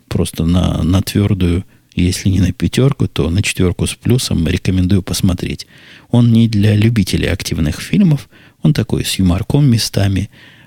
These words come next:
местами довольно богохульный, местами забавный, местами грустный. Интересная фильма. И первый раз я увидел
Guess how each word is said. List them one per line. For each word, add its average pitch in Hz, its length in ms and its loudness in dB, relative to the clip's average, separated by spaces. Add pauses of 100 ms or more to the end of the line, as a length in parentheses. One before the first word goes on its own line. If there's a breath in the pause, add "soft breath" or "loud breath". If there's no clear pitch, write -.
местами 95 720 0
довольно 92 480 0
богохульный, 98 1000 2 (580 soft breath)
местами 95 840 0
забавный, 85 640 0
местами 90 460 0
грустный. 120 640 2 (300)
Интересная 95 720 -2
фильма. 143 520 2 (520 loud breath)
И 95 380 0
первый 123 340 2
раз 110 220 2
я 101 140 2
увидел 92 440 2